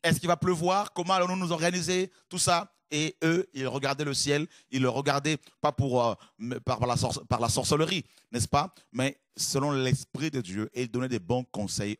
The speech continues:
aux aux autres tribus. Discerner le temps dans lequel nous sommes, mes amis, est capital. Voilà. Donc, maintenant, et, euh, regardez ce que Paul nous dit.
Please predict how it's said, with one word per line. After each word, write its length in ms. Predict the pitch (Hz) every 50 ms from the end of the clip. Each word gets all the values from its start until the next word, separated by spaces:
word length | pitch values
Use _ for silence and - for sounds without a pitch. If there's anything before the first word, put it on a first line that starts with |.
| -
aux 180 | 98 101 101 - _ _ _ _ _ _ _ _ _ _ _ _ -
aux 120 | 98 92
autres 200 | 104 110 - 98
tribus. 380 | 90 - - 101 85 - 71 - _ _ _ _ _ _ _ _ _ _ _ _ _ _ _ _ _
Discerner 520 | - - 110 - - - 123 104 104 110 110
le 140 | 104 92
temps 300 | - - 113 110 110 123 _ _ -
dans 100 | - 107
lequel 260 | 104 95 - 120 110
nous 80 | 98 92
sommes, 340 | - - 104 98 95 104 - _ _ _ _
mes 140 | - 98 92
amis, 260 | 98 92 98 104 107 - _ _ _ _ -
est 280 | 113 113 117 135 - _ _ _ _ -
capital. 720 | - 113 - - 104 - _ - 127 117 101 85 76 73 - _ _ _ _ _ _ _ _ - -
Voilà. 280 | - 156 160 127 - _ _ _ _ -
Donc, 300 | 185 196 202 175 - 160 -
maintenant, 480 | 160 196 202 - 208 190 185 160 127 - _ _ _ _ _ _ _ _ _ _ _ _ - _ -
et, 180 | 131 135 131
euh, 100 | 120 120 -
regardez 420 | 123 135 160 175 175 185 185 185 180
ce 60 | -
que 80 | - 175
Paul 240 | - - 185 175
nous 140 | 160 147 147
dit. 260 | 139 139 170 226 233